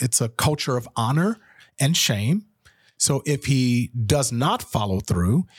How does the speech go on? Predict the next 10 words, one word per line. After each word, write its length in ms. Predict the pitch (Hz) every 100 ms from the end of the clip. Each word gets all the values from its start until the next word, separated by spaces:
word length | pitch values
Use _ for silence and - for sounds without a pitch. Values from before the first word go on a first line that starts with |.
| - -
he 180 | - 160
is 60 | 135
shamed 800 | - - 175 202 110 120 143 123
before 600 | 127 120 - 131 123 120
his 260 | 117 120
entire 460 | 117 107 117 117 107
guests. 220 | 98 98
I'm 100 | 117
quite 160 | 123 113
sure 280 | 123 117